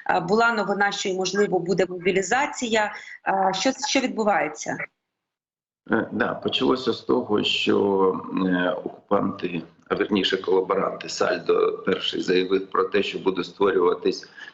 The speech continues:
Speaker 2: е, добровольчий батальйон. Вони навіть назвали його ім'ям Маргєлова,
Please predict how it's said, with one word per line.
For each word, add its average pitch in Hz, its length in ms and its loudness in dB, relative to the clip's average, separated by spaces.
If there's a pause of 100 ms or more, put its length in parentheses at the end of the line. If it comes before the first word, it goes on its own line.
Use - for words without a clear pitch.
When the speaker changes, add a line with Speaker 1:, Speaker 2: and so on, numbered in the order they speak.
(120)
Speaker 2:
е, 90 280 0
добровольчий 95 640 2
батальйон. 113 680 2
Вони 90 220 4
навіть 90 340 0
назвали 92 480 2
його 87 360 0
ім'ям 90 540 2
Маргєлова, 98 800 -2